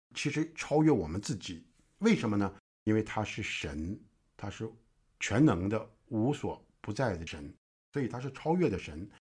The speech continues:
同时呢，也是临在的神。当然，由这样的一端道理呢，其实呢，也是为我们的生活能够产生积极的影响。我们看最后一个小标题，天主保存和支持受造界，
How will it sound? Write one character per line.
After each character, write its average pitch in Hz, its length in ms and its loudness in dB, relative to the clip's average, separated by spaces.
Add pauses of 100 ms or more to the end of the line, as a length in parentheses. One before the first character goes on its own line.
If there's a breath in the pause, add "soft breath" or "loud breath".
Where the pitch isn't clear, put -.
(260)
同 107 120 -2
时 107 140 -4
呢， 95 100 -2
也 90 220 -4
是 101 260 -6 (280)
临 104 260 2
在 127 180 -2
的 76 120 -10
神。 - 120 -12 (680)
当 151 100 6
然， 123 160 4
由 120 120 2
这 143 100 0
样 127 180 6
的 98 80 2
一 92 140 -4 (100)
端 123 240 2
道 139 200 6
理 95 100 -2
呢， 82 220 -8
其 - 160 -10
实 98 100 -8
呢， 98 80 -4
也 90 140 -8
是 76 100 -12
为 113 160 -4
我 87 160 -4
们 80 100 -12
的 87 80 -10
生 110 200 -4
活 - 200 -14 (380 loud breath)
能 95 100 -6
够 104 140 -4
产 82 220 -8
生 87 200 -10 (220)
积 104 140 -6
极 92 100 -8
的 85 100 -10
影 80 160 -10
响。 - 160 -12 (1080)
我 107 60 -6
们 110 60 -2
看 135 140 0
最 143 120 -6
后 156 140 -2
一 117 60 -2
个 110 80 -2
小 98 120 -4
标 101 200 -2
题， 98 320 -12 (160)
天 139 220 -2
主 135 100 -4
保 87 320 -4
存 104 280 -4
和 110 180 -6
支 156 200 -2
持 156 160 -2
受 101 160 -4
造 85 180 -8
界， 87 240 -10